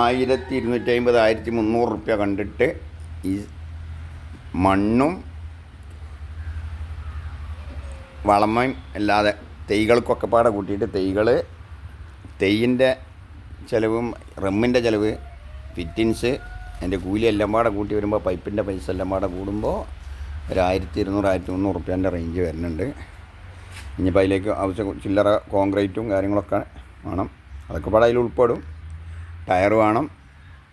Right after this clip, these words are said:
അപ്പോൾ ഇങ്ങനെ ചെയ്ത് കഴിഞ്ഞാൽ ഒരു ആയിരം, ആയിരത്തി മുന്നൂറ് റുപ്യ ഇട്ടിട്ട്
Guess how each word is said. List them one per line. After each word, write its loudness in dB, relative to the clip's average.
അപ്പോൾ 2
ഇങ്ങനെ 0
ചെയ്ത് 2
കഴിഞ്ഞാൽ 2
ഒരു 0
ആയിരം, 8
ആയിരത്തി 2
മുന്നൂറ് 0
റുപ്യ -2
ഇട്ടിട്ട് -4